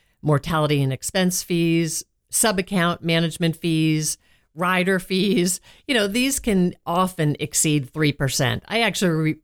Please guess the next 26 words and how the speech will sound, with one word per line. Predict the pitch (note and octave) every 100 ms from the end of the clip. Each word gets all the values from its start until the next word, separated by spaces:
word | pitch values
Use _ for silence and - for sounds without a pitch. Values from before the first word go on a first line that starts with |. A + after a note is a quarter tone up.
| _ -
actually | G3 B3 - F3 D#3+
reviewed | D3+ D#3 D#3 D#3 D3+ C#3
one | D3+ D#3 E3
variable | D3+ D#3+ D#3+ D#3 D#3+
annuity | D#3+ D#3 D#3+ D#3+
for | E3+
a | D3
client | E3+ D#3 D#3+
recently, | E3 D#3+ F#3 E3 E3+ E3 -
and, | D#3 D3+ D3 _ _ _ _ -
uh, | D3 C#3+
she | C3+ C#4+
was | D4 -
paying | - E3 D#3+ D#3 C#3
well | C#3+ E3+ G3 G3+
over | D3 C#3 B2+ B2+
four | - C3 B2+
percent | - B2 - B2 A#2+ -
in | C3+
fees. | - C3+ - - - - _ -
And | G#3+
that's | B3 - -
every | G#3+ G#3 F#3+ F#3
single | - F#3 D#3+ D3
year. | D3 F3 B2+ - - _ _ _
So | - F#3+ E3+ D#3+